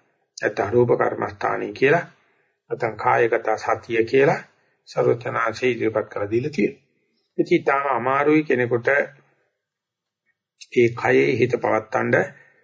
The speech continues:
මොකද අපේ හිත අරමුණු රස විඳීමේ විවිධ, අ,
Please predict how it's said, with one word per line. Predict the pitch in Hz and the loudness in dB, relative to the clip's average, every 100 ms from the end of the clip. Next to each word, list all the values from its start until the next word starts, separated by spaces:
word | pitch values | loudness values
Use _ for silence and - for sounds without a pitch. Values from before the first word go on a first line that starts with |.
| _ - | _ -2
මොකද | - - | 0 0
අපේ | - - 101 | 0 0 0
හිත | 95 - 127 127 - - _ _ _ _ | 0 2 2 2 -2 -16 _ _ _ _
අරමුණු | - 123 127 127 135 - - _ _ - | -6 0 0 2 0 -2 -8 _ _ -4
රස | 123 113 135 | 0 2 2
විඳීමේ | 123 110 104 95 87 101 123 - - - _ _ - | 2 2 0 -2 -2 -2 -2 -8 -18 -20 _ _ 0
විවිධ, | 120 120 127 120 - - _ _ _ _ _ | 0 2 2 4 2 0 _ _ _ _ _
අ, | - | -6